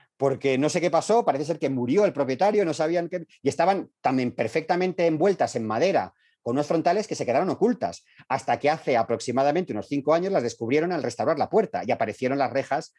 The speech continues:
de Masriera originales que, insisto, habían sido premiadas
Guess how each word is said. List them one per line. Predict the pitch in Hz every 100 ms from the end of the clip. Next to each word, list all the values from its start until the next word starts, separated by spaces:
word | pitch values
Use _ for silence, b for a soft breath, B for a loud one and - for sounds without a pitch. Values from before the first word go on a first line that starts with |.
| b b
de | 123
Masriera | 131 117 123 143
originales | 139 - 135 160 -
que, | 117
insisto, | 117 104 170 -
habían | 104 120
sido | 127 131
premiadas | 110 110 143 123 160